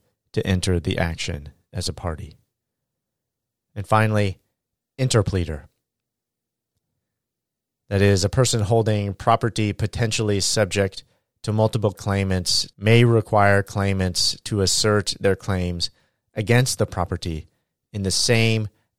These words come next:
action. This can be statutory impleader or impleader under the rule. Now moving to the types of joinder devices in detail and joinder of claims.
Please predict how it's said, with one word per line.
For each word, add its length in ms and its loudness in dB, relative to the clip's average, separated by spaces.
action. 480 -2
This 140 -2
can 160 2
be 220 4
statutory 840 0
impleader 560 -4
or 260 -2
impleader 640 -4
under 420 -2
the 100 0
rule. 480 0
Now 80 4
moving 280 6
to 560 4
the 400 2
types 360 2
of 120 -2
joinder 500 -2
devices 720 -4
in 300 -6
detail 500 -8
and 380 -8
joinder 640 0
of 180 -6
claims. 520 -10